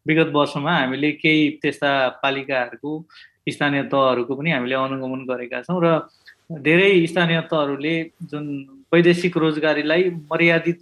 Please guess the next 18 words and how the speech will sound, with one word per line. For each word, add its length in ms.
बनाउने 480
हिसाबमा, 640
अ, 80
का-, 500
धेरै, 340
अ, 320
भनौँ 200
न, 140
सूचना 440
प्रवाहका 540
कामहरू, 460
खास 280
गरी 280
विदेशी, 380
वैदेशिक 460
रोजगारीमा 560
जाने 260
व्यक्तिहरूलाई 840